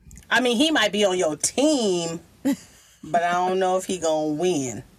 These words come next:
Speaker 2: So you
Speaker 1: So,
Speaker 2: finished it?
Speaker 1: I finished it,
Speaker 2: Okay.
Speaker 1: and, I mean, it's
Speaker 2: Okay.
Speaker 1: decent. It's, it's definitely entertaining,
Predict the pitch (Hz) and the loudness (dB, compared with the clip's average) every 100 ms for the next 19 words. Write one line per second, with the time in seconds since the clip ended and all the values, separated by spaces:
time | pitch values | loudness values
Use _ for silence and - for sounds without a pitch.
0 | - - - - 269 285 285 285 247 - | -20 -20 -18 -4 0 0 2 2 2 0
1 | - 160 - - _ _ _ _ - - | -2 -2 -4 -16 _ _ _ _ -8 -4
2 | 180 185 202 170 143 - 135 120 - 151 | -2 -2 -2 -2 -4 -6 -6 -8 -6 -2
3 | 143 135 131 135 135 - - - - - | 0 0 -4 -8 -12 -20 -20 -20 -20 -20
4 | - - 294 285 349 220 247 254 233 226 | -8 0 2 2 0 0 0 2 0 -2
5 | - 214 208 170 160 175 - 208 208 - | -2 -2 -2 -4 0 0 0 -2 -4 -6
6 | - 175 196 - 156 143 156 196 | -4 -2 -2 -4 -4 -2 -2 -4